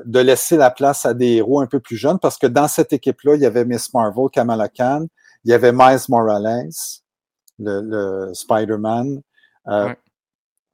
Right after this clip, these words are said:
Speaker 1: euh, il y avait même un, un Nova, euh, Sam Alexander, qui était plus
Speaker 2: Le
Speaker 1: jeune.
Speaker 2: jeune.
Speaker 1: Euh,
Speaker 2: Il y avait pas, euh, me semble, Thor,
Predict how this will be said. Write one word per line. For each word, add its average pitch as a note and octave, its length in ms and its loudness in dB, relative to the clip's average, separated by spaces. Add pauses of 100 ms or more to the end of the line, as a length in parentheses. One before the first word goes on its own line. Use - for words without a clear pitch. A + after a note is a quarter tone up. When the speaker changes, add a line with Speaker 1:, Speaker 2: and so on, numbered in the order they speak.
(560)
Speaker 1:
euh, G2+ 320 -6
il A2 80 -10
y B2 60 2
avait B2 240 2
même D3 260 0
un, A#2+ 300 0
un A#2+ 180 -2
Nova, C3 800 4
euh, G2 260 -6
Sam C3+ 340 0
Alexander, A#2+ 760 0
qui - 80 -4
était A2 180 -2
plus - 220 -8
Speaker 2:
Le A#2 60 -4
Speaker 1:
jeune. A2+ 440 -4
Speaker 2:
jeune. D3+ 300 -8
Speaker 1:
Euh, A2 240 -4
Speaker 2:
Il - 20 -6
y C3+ 40 0
avait D3 160 -2
pas, F#3+ 320 -2
euh, C#3 500 0
me C3 140 -4
semble, C#3 520 -8
Thor, D#3 440 -2